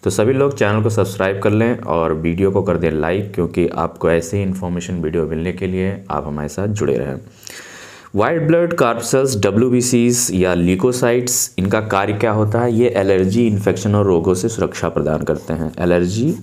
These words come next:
इन्फेक्शन और जितने भी रोग होते हैं उनसे हमें सुरक्षा प्रदान करते हैं डब्ल्यूबीसी, श्वेत रक्त कणिकाएं बोलते हैं। संख्या की बात करें तो संख्या है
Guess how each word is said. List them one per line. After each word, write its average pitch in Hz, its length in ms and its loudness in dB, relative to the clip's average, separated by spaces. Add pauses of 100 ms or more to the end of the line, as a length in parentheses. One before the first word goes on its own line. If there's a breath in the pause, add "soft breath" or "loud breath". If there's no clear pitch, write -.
इन्फेक्शन 92 640 -2 (140)
और 101 160 -2
जितने 110 300 0
भी 139 120 2
रोग 101 220 4
होते 92 260 0
हैं 107 80 2
उनसे 107 200 0
हमें 131 120 0
सुरक्षा 98 380 -2
प्रदान 85 320 -2
करते 82 260 -6
हैं 139 140 -6
डब्ल्यूबीसी, 80 540 -4
श्वेत 104 380 -2
रक्त 87 280 -2
कणिकाएं 78 440 -4
बोलते 76 280 -4
हैं। 73 100 -10 (500 loud breath)
संख्या 120 360 0
की 143 80 2
बात 139 220 0
करें 143 200 2
तो 147 80 2
संख्या 127 380 2
है 131 280 2